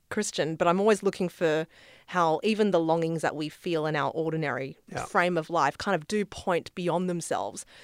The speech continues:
Speaker 1: So when I found that, um, one of the filmmakers, 'cause these are two guys who have Daniel in their name, so they're called the Daniels. How
Speaker 2: <laughs>
Speaker 1: cute is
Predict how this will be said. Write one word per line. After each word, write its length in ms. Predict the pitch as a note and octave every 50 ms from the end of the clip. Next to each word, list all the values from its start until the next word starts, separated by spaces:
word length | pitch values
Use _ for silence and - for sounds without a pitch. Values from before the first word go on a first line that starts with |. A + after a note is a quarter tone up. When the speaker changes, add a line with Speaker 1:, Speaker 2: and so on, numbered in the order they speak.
| - - -
Speaker 1:
So 140 | - A#3
when 120 | A3 A#3+ B3
I 80 | C4
found 360 | C4 - - G3 F#3 G3+ G#3 F3+
that, 240 | F3 D3 C3 - _ -
um, 480 | - E3 D#3+ D3+ D3 C#3 D3+ D3+ F#3 - _ - - - _ _ _ _ -
one 120 | F#3+ F#3
of 80 | F#3 E3
the 60 | E3
filmmakers, 760 | - - - F#3 F#3 F#3+ D#3 C3 C3 - - D3 E3+ A3 -
'cause 200 | - - F3+ D3+ -
these 200 | G3+ G#3 G3+ F3+
are 40 | E3+
two 220 | - - - G#3 F#3+
guys 400 | F3 D3+ C#3+ C#3 C#3+ D#3 - -
who 120 | - G3+
have 200 | E3+ D#3+ C#3+ C#3+ -
Daniel 340 | E3+ C#3 D3 E3 E3+ D#3+ D#3
in 140 | D#3+ D#3
their 100 | C#3+ C#3
name, 260 | D3 D#3 - - F3+ F#3+
so 120 | - -
they're 100 | F3+ E3+
called 300 | - - F3+ E3+ D#3+ -
the 60 | F3
Daniels. 640 | D3+ D3+ C#3 C3+ F3 F3 C#3+ D3 - A#3 B3+ - - -
How 120 | A#3 A3+ F#3+
Speaker 2:
<laughs> 220 | A3+ - - C4
Speaker 1:
cute 80 | A#3+ A3
is 120 | A3 F#3+